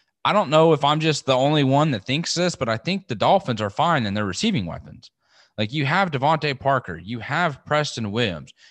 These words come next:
you have Albert Wilson, you have Jeremiah Grant. Albert Wilson opted out this past season. You didn't get that.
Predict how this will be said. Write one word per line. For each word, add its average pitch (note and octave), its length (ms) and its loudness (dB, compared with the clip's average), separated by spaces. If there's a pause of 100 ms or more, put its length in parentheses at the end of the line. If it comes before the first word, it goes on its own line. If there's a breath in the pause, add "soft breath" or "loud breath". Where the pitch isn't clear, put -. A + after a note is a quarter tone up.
you B2 160 -4
have C#3+ 460 0
Albert C3 340 2
Wilson, G#2+ 420 -2
you F2+ 100 -8
have C#3 260 -2
Jeremiah B2+ 500 -2
Grant. G2+ 400 -6 (1120 soft breath)
Albert D3+ 280 6
Wilson D3+ 360 4
opted B2 360 -2
out C3 160 0
this G2 160 -4
past F2+ 320 -4
season. F#2+ 340 -8
You F#2+ 100 -6
didn't B2+ 340 -4
get F2+ 240 -6
that. A#2 300 -6